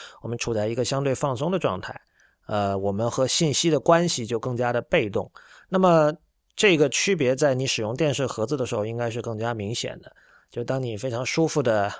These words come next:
窝在沙发里的时候，你，我认为啊，我认为人在那个，那种状况下其实是一种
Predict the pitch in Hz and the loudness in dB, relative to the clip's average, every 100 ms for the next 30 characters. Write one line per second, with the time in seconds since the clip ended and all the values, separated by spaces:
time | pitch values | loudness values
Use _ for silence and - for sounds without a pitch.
0 | - 127 139 156 143 113 151 147 156 160 | -14 -2 2 4 2 0 0 2 2 2
1 | 110 98 - 95 104 98 101 95 92 - | 2 -2 -2 -2 0 0 -2 -6 -8 -10
2 | _ _ _ - - _ _ - 123 117 | _ _ _ -18 -18 _ _ -6 2 6
3 | 165 226 110 98 101 151 151 123 117 147 | 8 6 4 2 2 2 2 2 0 2
4 | 143 156 131 156 131 104 120 117 113 107 | 2 2 -2 -2 -2 -2 -2 -2 -2 -4
5 | - 117 123 - 117 101 104 131 117 98 | -4 -6 -4 -4 -2 -2 -6 -8 -4 -4
6 | 87 | -6